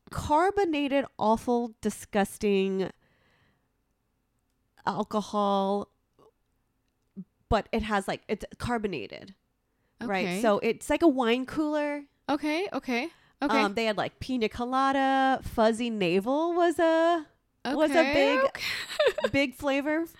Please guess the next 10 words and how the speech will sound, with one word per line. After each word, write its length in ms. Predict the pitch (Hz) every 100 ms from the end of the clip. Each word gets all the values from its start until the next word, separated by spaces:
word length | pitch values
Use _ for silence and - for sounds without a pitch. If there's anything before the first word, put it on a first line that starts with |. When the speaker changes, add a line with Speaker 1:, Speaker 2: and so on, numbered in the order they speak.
| - - -
Speaker 1:
Strawberry 640 | - 247 226 247 285 302
Hill 420 | 262 208 196 185 -
is 140 | -
probably 840 | - - 254 269 226 214 185 175
one 240 | - 190 190
of 80 | 180
the 80 | 175
most 520 | 156 143 165 - - _ _
memorable 960 | 190 196 185 165 156 156 147 127 85 - 226 _
ones. 680 | 180 147 78 65 196 -